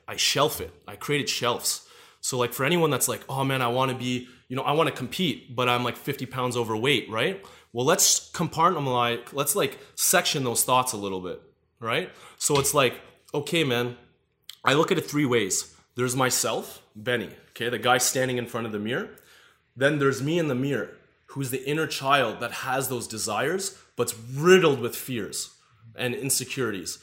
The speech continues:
The third party is the narrator, which could be you, okay? So when people first talk to themselves, the first thing to do, man, is say, "You, you wanna run a five K,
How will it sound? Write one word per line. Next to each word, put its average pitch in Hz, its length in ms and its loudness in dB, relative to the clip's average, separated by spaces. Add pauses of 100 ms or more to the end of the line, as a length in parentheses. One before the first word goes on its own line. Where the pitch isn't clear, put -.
(300)
The 127 100 -4
third 196 400 4
party 175 580 2
is 127 140 -4
the 123 80 -4
narrator, 117 600 0 (100)
which - 180 -10
could 143 140 -6
be 135 80 0
you, 127 320 -2 (560)
okay? 135 400 -2 (200)
So 156 540 0 (160)
when 139 140 -4
people 208 260 -2
first 165 380 0
talk 135 240 -4
to 147 80 -6
themselves, 120 420 -2
the - 80 -12
first - 300 0
thing 170 120 -2
to 120 80 -2
do, 127 180 -4
man, 135 200 0
is 113 80 -2
say, 135 120 -2
"You, 117 340 -4
you 113 100 -6
wanna 127 160 0
run 131 160 2
a 123 40 0
five 123 340 2
K, 120 340 -4